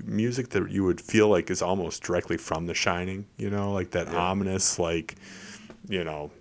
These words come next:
Speaker 1: feel to it. I, I thought that was cool. Like, it happened,
Speaker 2: Yeah.
Speaker 1: you know, maybe once or twice in the episode, and I was like, "Oh, this is kinda nice. Like, this is kinda neat,"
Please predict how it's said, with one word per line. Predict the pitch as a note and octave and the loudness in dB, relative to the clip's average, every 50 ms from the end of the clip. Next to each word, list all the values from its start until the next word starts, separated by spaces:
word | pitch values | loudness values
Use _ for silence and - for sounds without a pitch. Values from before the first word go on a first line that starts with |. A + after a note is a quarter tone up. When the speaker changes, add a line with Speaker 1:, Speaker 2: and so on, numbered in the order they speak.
| - - _ | -20 -20 _
Speaker 1:
feel | - - - - G#2 G2 F#2+ G2 G2+ | -16 -14 -4 2 4 4 6 4 2
to | - - - A#2+ A2+ A2+ | 0 0 0 4 6 6
it. | A2 G#2 | 6 4
I, | - F#2+ F#2 F#2+ G#2+ | 4 2 2 4 4
I | A2+ | 4
thought | - - G2 F2+ | 6 4 2 2
that | - G2+ F#2 | 2 2 2
was | F2 F2 - | 2 0 -2
cool. | - - G#2 F2+ E2+ E2 E2 E2+ F2 | -2 -2 2 4 4 4 4 2 0
Like, | F2 F2+ F2+ F2 | -2 -2 0 0
it | F#2+ G2 G2+ G2 F#2+ | 0 2 2 2 2
happened, | G2+ G#2 F#2+ F2+ F2+ E2+ F2 F#2+ G2 | 4 2 2 2 0 -2 -4 -6 -6
Speaker 2:
Yeah. | - - | -4 -4
Speaker 1:
you | F2 | -2
know, | E2+ E2 | -2 0
maybe | E2 E2+ E2+ E2+ | 0 0 0 0
once | E2 E2 E2 D#2+ - - | 0 -2 -2 -2 -4 -4
or | - | -2
twice | - - E2+ E2 E2 - | -2 0 0 0 0 0
in | - F2+ | -2 -4
the | E2+ D#2+ | -6 -6
episode, | D#2 - - - - F2 D#2+ D#2 D#2 D2+ | -6 -6 -4 -2 -2 0 0 0 0 -2
and | D2+ | -4
I | D2+ D2+ | -6 -6
was | D#2+ D#2+ D#2 - | -6 -4 -2 -2
like, | D#2+ D#2 - | -2 -2 -2
"Oh, | F2+ F2 E2 E2 E2 | -4 -6 -6 -6 -8
this | E2 - - | -6 -4 -4
is | - | -2
kinda | - - E2+ D#2+ D#2 | -2 -2 -4 -4 -6
nice. | D#2 D2+ D2+ D#2 D#2+ D#2+ - - - | -8 -8 -8 -8 -6 -4 -4 -4 -4
Like, | - - F2 | -6 -10 -10
this | - G#2 G#2+ | -10 -8 -8
is | A2 - | -8 -4
kinda | - F#2+ E2 D#2+ D#2+ | -2 -2 -2 -2 -4
neat," | E2 E2 D#2+ E2 - - | -6 -6 -6 -6 -8 -10